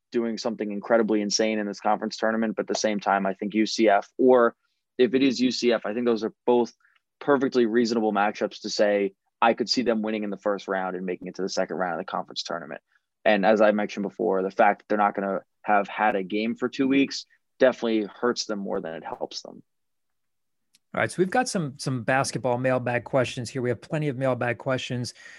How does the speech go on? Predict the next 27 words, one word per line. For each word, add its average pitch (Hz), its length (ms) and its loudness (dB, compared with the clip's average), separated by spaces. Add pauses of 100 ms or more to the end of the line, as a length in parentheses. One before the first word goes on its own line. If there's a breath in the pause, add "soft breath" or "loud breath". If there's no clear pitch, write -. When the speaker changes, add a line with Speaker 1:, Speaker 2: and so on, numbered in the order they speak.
(180 loud breath)
Speaker 2:
to 170 120 2
get 139 260 4
to, 139 360 0
uh, 120 220 4
from - 160 -8
the 123 80 -4
message 123 360 -4
boards 127 220 -2
here. 123 160 -2
We 120 80 0
appreciate 117 420 -6
everybody 117 440 -4
chiming 117 400 -6
in. 120 320 -4 (400 loud breath)
Uh, 117 240 2
let's 151 220 2
get 151 180 0
to 160 100 -8
these 143 240 -2
now. 139 380 0 (340 soft breath)
Uh, 127 240 4
first 147 380 -2
one 139 120 -2
comes 135 280 -4
from 127 180 -6
Temple 127 400 -6
J. 127 540 -2